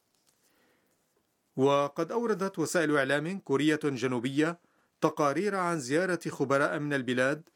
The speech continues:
إلى محطة فوكوشيما دايتشي للطاقة النووية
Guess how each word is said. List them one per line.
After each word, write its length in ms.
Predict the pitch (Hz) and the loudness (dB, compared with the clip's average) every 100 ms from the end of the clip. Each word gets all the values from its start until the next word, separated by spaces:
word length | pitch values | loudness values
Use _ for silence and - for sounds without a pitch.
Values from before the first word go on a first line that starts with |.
| _ _ - | _ _ 0
إلى 180 | 143 147 | 2 4
محطة 600 | 131 - 180 185 170 175 | 2 -4 -6 -4 -2 -2
فوكوشيما 720 | - 151 - 135 - 156 151 | -2 -4 -4 -2 0 0 0
دايتشي 540 | 120 139 156 151 147 143 | 2 2 2 0 -2 0
للطاقة 560 | 131 - 147 151 - 147 | -2 -2 0 0 -2 -6
النووية 560 | 135 131 123 127 131 | -2 0 0 2 0